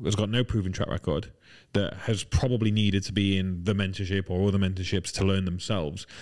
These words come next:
So now what makes them qualified to, to help you become a better coach or build your business? And I just said to him,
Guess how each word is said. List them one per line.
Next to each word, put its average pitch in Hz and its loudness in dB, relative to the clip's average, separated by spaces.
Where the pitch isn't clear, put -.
So 104 0
now 101 0
what 95 -2
makes 98 -4
them 98 -4
qualified 90 -2
to, 90 0
to - -8
help 95 -2
you 98 2
become 90 -2
a 90 0
better - -2
coach 92 -2
or 92 -2
build 92 2
your 90 0
business? 101 -2
And 110 0
I 107 0
just 104 -4
said 104 0
to 101 0
him, 92 0